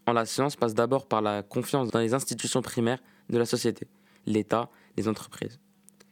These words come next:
Cela semble difficile quand on apprend, quand on peut apprendre que quatre, quarante-six pour cent des experts de l'autorité européenne, euh, de sécurité des aliments seraient dans une situation de conflit d'int-,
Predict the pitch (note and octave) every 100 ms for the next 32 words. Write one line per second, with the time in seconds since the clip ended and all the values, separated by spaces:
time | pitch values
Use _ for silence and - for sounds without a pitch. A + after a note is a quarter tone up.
0 | _ - - - B2+ D#3+ C3+ A#2+ C3 C3
1 | D#3+ - A#2+ A#2 A#2 - C3+ C3+ - B2
2 | A2+ C3+ B2+ - D3 - A2+ - C#3+ -
3 | - C#3 C#3 - C#3+ B2 C#3+ B2 A2 B2
4 | - C3+ A2+ A2 A#2+ - A#2+ A#2 - B2
5 | A#2+ A#2 A#2+ B2+ B2+ G#2+ - _ _ -
6 | _ _ _ - G#2 G2+ G2+ G#2+ - A#2
7 | B2+ B2+ C3+ A#2 A2 G#2+ A2 B2+ - -
8 | - - - A2+ C3 - A#2+ A#2 A#2 -
9 | C3+ A#2+ D3 C3 G#2+ - B2+ C3+ A#2+